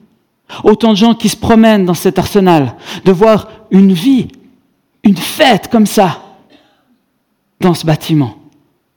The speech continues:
C'est tellement beau. On peut être tellement reconnaissant. Dans cette dernière année, on a eu huit baptêmes ici.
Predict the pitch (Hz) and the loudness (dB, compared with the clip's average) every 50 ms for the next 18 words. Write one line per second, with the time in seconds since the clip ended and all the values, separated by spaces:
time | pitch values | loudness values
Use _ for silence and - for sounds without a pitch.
0 | _ _ _ _ _ _ _ _ _ _ _ _ _ _ _ _ _ _ _ _ | _ _ _ _ _ _ _ _ _ _ _ _ _ _ _ _ _ _ _ _
1 | _ _ _ _ _ _ _ _ _ - - - 143 - - 160 151 151 147 143 | _ _ _ _ _ _ _ _ _ -16 -14 -14 -8 -4 -2 0 0 0 0 0
2 | 127 131 123 110 - - - _ _ _ _ _ _ _ _ _ _ _ _ _ | 0 -2 -2 -4 -8 -20 -20 _ _ _ _ _ _ _ _ _ _ _ _ _
3 | _ _ 156 143 135 - - 151 151 151 135 143 151 147 - 151 151 139 - - | _ _ -4 -4 -2 0 0 2 2 2 2 0 -2 0 2 2 2 0 0 -2
4 | - 127 117 - - - - - - - - 180 175 - 240 190 175 233 226 233 | -6 -6 -6 -8 -14 -20 -20 -20 -6 -2 -2 0 0 0 0 0 2 2 2 2
5 | 240 214 214 214 220 254 285 277 220 - - - - - - _ _ - 175 190 | 2 2 2 2 2 4 2 2 0 0 -4 -10 -20 -20 -20 _ _ 2 2 4
6 | 196 196 196 202 208 214 233 233 - - - - 160 170 226 262 233 254 247 247 | 4 4 2 2 4 4 2 2 0 -4 -4 -2 0 2 2 2 2 2 0 2
7 | - 277 277 262 190 160 147 - - - 123 | 2 2 2 2 2 0 -2 -2 -4 -6 -6